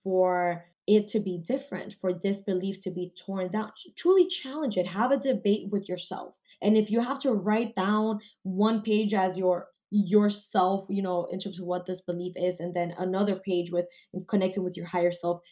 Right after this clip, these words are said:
challenging that belief, then you can do that however that works best for you. But you can do that. Also, I would recommend read books, listen to podcasts of people that challenge your belief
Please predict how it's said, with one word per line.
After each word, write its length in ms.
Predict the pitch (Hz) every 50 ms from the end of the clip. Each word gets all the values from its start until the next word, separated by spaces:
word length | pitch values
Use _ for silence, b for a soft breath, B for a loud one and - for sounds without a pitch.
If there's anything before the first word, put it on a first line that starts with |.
| b _
challenging 480 | - 233 220 214 214 214 214 208 214 202
that 160 | 196 170 -
belief, 240 | 180 175 180 190 185
then 120 | 180 180
you 100 | 180 196
can 200 | 196 208 190 175
do 220 | 165 - 202 196 185
that 320 | 175 165 160 185 226 - - -
however 520 | 165 180 185 175 - - 180 185 190 196
that 200 | 190 190 - 170
works 240 | 165 175 175 - -
best 220 | - 175 175 -
for 80 | - 190
you. 240 | 185 190 233 254 262 B B B B B B
But 100 | - 208
you 100 | 202 269
can 140 | 269 302 262
do 140 | 214 233 214
that. 340 | 202 180 170 165 214 - -
Also, 420 | - 185 190 190 - - 226 226 233
I 160 | - 208 202
would 180 | 190 202 202 202
recommend 560 | 202 202 - 190 180 175 170 170 175 170 - _ _ _ _ _
read 340 | 185 202 254 294 302 - -
books, 300 | - 233 233 226 - -
listen 280 | 202 196 196 190 214 208
to 140 | 208 196 - - -
podcasts 680 | 175 175 175 - - 180 202 240 - - - - - - -
of 200 | 190 185 - _
people 540 | - 196 180 185 - 208 247 320 370 - - _ _
that 280 | 160 233 208 208 208 -
challenge 600 | - - - 208 202 190 196 202 202 214 208 -
your 360 | 208 202 185 202 202 196 185
belief 520 | 185 185 156 156 165 127 - - - -